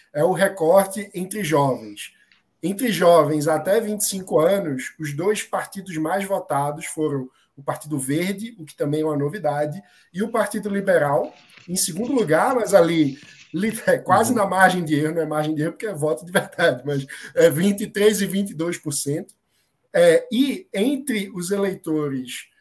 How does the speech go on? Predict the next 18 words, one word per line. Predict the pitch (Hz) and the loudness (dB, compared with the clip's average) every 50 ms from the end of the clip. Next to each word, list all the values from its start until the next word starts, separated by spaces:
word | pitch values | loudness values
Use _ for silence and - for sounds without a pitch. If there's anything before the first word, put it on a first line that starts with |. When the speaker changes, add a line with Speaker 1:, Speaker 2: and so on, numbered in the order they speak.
| _ _ _ - | _ _ _ -14
Speaker 1:
com, | - 170 185 190 190 180 170 156 147 143 143 143 | -8 -6 -4 -2 -2 0 0 0 0 -2 -4 -6
que | - - | -8 -10
estão | 147 - 185 196 | -6 -4 -2 0
votando | 190 208 160 - - 220 262 277 | 2 2 2 2 0 -2 -2 0
pela | - 220 220 - | 0 0 0 0
primeira | - - 196 185 175 202 254 277 262 | -2 -4 -4 0 2 2 2 2 2
vez, | 175 151 160 170 202 233 214 180 151 | 0 2 2 2 2 2 0 -2 -6
ou | 151 151 | -6 -6
seja, | - - 135 127 139 | -6 -6 -6 -6 -6
aqueles | 135 - 156 160 165 151 | -6 -6 -8 -8 -8 -6
que | - 160 | -8 -8
acabaram | 147 - 156 131 147 170 180 190 | -6 -4 -4 -2 0 -2 -2 -2
de | 185 175 | -6 -10
tirar | - 170 160 170 170 | -10 -6 0 0 0
o | 160 165 | 0 -2
título | - 160 151 - 165 160 151 | -8 -12 -10 -8 -8 -8 -6
de | 151 | -4
eleitor | 160 165 175 170 143 - 170 175 202 220 214 | -4 -4 -6 -8 -8 -8 -2 2 2 2 2